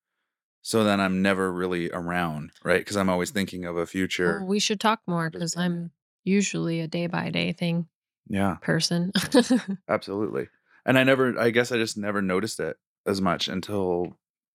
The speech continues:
Speaker 1: sometime here in my thirties.
Speaker 2: Uh.
Speaker 1: You know, and just sort of, like, e-, even when I was traveling in, in places, I could still have that same sort of creepy feeling come up where you're like,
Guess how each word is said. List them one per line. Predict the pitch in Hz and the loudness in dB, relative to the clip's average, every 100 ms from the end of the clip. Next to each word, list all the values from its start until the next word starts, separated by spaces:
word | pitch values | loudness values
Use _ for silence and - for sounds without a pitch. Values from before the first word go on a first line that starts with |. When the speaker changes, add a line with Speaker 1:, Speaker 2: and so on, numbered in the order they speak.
| _ _ _ | _ _ _
Speaker 1:
sometime | - - 104 107 101 | -8 -4 -2 0 0
here | 101 101 | 0 0
in | |
my | 92 | -2
thirties. | 85 78 85 78 - _ _ _ _ _ _ - | 0 -2 -2 -6 -12 _ _ _ _ _ _ -6
Speaker 2:
Uh. | 185 175 170 _ | -2 -2 -4 _
Speaker 1:
You | 104 | 0
know, | 98 92 | 2 4
and | 101 | 2
just | 98 | 0
sort | 98 101 | 0 0
of, | 90 92 _ _ _ _ _ _ - | -2 -8 _ _ _ _ _ _ -6
like, | 104 85 - _ _ _ _ _ _ - | -2 -2 -4 _ _ _ _ _ _ -4
e-, | 110 | -2
even | 117 117 113 | 2 4 6
when | 107 | 4
I | 104 | 2
was | 92 | 0
traveling | - 101 101 98 92 | 0 0 0 -4 -6
in, | 87 87 | -6 -6
in | 95 90 | -8 -4
places, | 87 90 - 98 | 0 0 0 0
I | 90 | -2
could | - 85 | -2 -2
still | 98 | 0
have | 90 90 | 2 2
that | 87 | 0
same | - 92 92 95 - - | -2 -6 -2 -2 -4 -8
sort | - 92 | -4 -4
of | |
creepy | - 95 92 | -2 -2 -2
feeling | 90 92 90 101 | -4 -2 0 0
come | 101 107 | 0 0
up | 113 113 | 0 -2
where | 107 | -8
you're | 98 | -6
like, | 95 87 | -2 -4